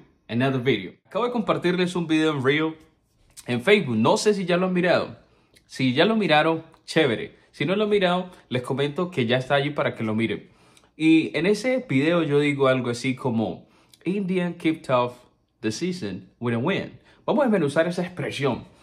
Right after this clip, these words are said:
Vamos a iniciar con la palabra kick off. Kick off significa iniciar. Es una manera informal, un verbo frasal. Ah, y para los que no saben qué es un verbo frasal, un verbo frasal es todo aquello se-, que se compone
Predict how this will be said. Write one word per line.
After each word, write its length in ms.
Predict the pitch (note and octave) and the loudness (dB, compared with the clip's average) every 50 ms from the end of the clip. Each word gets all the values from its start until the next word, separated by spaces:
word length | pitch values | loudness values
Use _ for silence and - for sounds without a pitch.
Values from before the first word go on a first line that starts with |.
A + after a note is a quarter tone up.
| _ _ _ - | _ _ _ -2
Vamos 220 | - D#3 G#3+ A#3 | 0 0 2 2
a 20 | G#3 | 0
iniciar 240 | F3+ - F3+ F3 | 0 0 0 -2
con 100 | F3+ F#3+ | 0 -2
la 120 | F#3+ G#3+ - | -4 -2 0
palabra 420 | - C3 C3+ C3+ C#3 D3 C#3+ C#3+ | 0 2 4 4 4 2 0 -2
kick 260 | - - F3 F3 - | -2 -6 -8 -6 -4
off. 360 | D#3+ C#3+ A#2 F2 - - - _ _ _ _ _ _ _ | -4 -4 -4 -4 -8 -14 -20 _ _ _ _ _ _ _
Kick 280 | - G3+ G#3+ G#3 - - | -2 -2 -2 -2 0 0
off 260 | G3 G3 G3 - - - | 0 0 0 -2 -6 -8
significa 720 | D3+ C3+ B2+ A#2+ B2+ C#3 C#3 C#3 - C#3 C#3 C#3+ - - - _ _ - | -6 -4 -4 -4 -4 -6 -6 -4 -4 -4 -4 -4 -8 -12 -20 _ _ -2
iniciar. 680 | C3 C3 A#2 A2+ A2 - - D3 C#3+ B2 F#2+ - - - | 0 2 2 2 0 0 -2 0 0 0 0 -4 -8 -10
Es 140 | - A2+ A#2 | -10 -8 -4
una 140 | C#3 C#3+ C#3+ | -4 -2 -2
manera 360 | C3 A#2 A2+ A#2+ B2+ C#3 C#3 | 0 0 0 0 0 -2 -2
informal, 800 | C3+ C3+ - D#3 D#3+ D#3 C#3 C3 B2+ B2+ B2+ B2+ B2+ C3 - _ _ _ _ _ _ _ _ _ _ - - - | -2 -4 -4 -4 -4 -2 0 0 0 2 0 0 -4 -6 -10 _ _ _ _ _ _ _ _ _ _ -18 -8 -4
un 140 | B2+ B2 A2+ | 0 2 2
verbo 280 | B2 B2 B2+ C3 C3 | 2 2 2 0 -2
frasal. 680 | - - C3 C3 C3 - - C3 B2 B2 B2+ C3+ - - - - - - - - - - - | 0 0 0 0 0 2 2 4 4 4 4 0 -6 -10 -20 -20 -20 -20 -20 -20 -18 -8 -4
Ah, 340 | A2 A2 A2 A2 A2 G#2+ - | -2 0 2 2 2 0 0
y 100 | B2 A#2+ | -2 -4
para 180 | A#2 - A#2 | -2 0 2
los 140 | A2+ A#2 A#2 | 2 2 0
que 100 | - C#3 | -2 -2
no 140 | A#2 B2+ D3 | 0 0 0
saben 300 | D3 F3 E3 E3 E3+ E3 | 0 0 0 0 0 -2
qué 100 | - E3 | -4 -4
es 100 | D#3+ - | -4 -4
un 160 | - C3+ A2+ | -4 -4 0
verbo 280 | A#2 C#3+ C#3+ D3 D#3+ D#3 | 0 0 0 0 -2 -6
frasal, 460 | - - A#2 A2+ - - C3 C3+ C3+ | -4 -2 -4 -2 0 0 -2 -2 -2
un 180 | - F3 E3+ D3+ | -2 -4 -4 -2
verbo 260 | E3 D#3+ D#3+ D#3+ E3 | -2 -2 -2 -2 -6
frasal 420 | D3 - B2+ A#2 - C3+ C3 C3+ C#3+ | -6 -6 -6 -6 -2 -2 -4 -4 -4
es 240 | C#3+ - - _ - | -8 -12 -12 _ -6
todo 260 | F#3+ G3 G#3 G3+ F#3+ | -2 0 2 2 2
aquello 320 | F3+ F3+ - D#3+ D#3+ E3 | 0 0 -2 -4 -2 -2
se-, 140 | D3 C#3 B2 | -4 -4 -6
que 400 | - - A#2+ - _ _ - C3 | -6 -8 -16 -18 _ _ -10 -8
se 160 | A#2 B2+ A#2 | -4 -4 -4
compone 500 | - - A2 G2 - C#3+ C#3+ C#3+ D3 D3+ | -4 -6 -8 -6 -2 -2 -2 -2 -2 -4